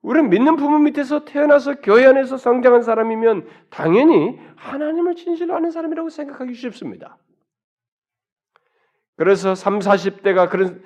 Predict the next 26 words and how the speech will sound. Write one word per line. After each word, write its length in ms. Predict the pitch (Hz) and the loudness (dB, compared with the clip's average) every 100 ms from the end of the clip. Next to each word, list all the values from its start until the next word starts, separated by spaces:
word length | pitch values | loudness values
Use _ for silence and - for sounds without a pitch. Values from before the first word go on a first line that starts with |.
| _ | _
그렇게 220 | - 180 175 | -14 -10 -8
성장한 420 | 185 202 196 185 | -6 0 2 2
사람이 280 | 180 180 175 | -2 -4 -6
삼사십 460 | 196 196 202 170 | -10 -8 -10 -8
대쯤 280 | 180 175 156 | -12 -10 -10
되면은 560 | 107 139 190 202 - - _ _ _ | -6 0 2 2 0 -18 _ _ _
어떤 260 | - 127 208 | -12 -6 -6
사람은 220 | 226 285 | -6 -8
막 60 | 330 | -10
성급하게 640 | - 285 302 302 302 254 | -10 -10 -8 -6 -8 -8
이십 300 | 240 285 294 | -10 -10 -10
대부터 400 | 247 165 - 127 | -12 -14 -12 -12
막 280 | 90 87 143 _ _ _ _ _ | -12 -20 -20 _ _ _ _ _
교회에서, 520 | - 160 165 156 156 - | -2 0 0 -2 -6 -10
어, 240 | - 139 | -10 -10
막 160 | 127 120 | -12 -12
이 400 | 147 131 _ _ _ _ _ _ _ _ _ _ _ _ _ _ _ _ _ _ _ | -12 -14 _ _ _ _ _ _ _ _ _ _ _ _ _ _ _ _ _ _ _
직분을 360 | - - 190 143 | -20 -12 -10 -10
맡기고 360 | 101 - 110 | -12 -16 -16
막 160 | 95 - | -16 -18
그래요. 280 | - - 120 | -20 -20 _
집 180 | _ - | _ -20
사주고 400 | - - - 65 | -20 -20 -20 -20
막 120 | - | -20
이렇습니다. 400 | - - - _ _ _ _ _ _ _ _ _ _ _ _ | -20 -20 -20 _ _ _ _ _ _ _ _ _ _ _ _
어? 100 | 165 | -20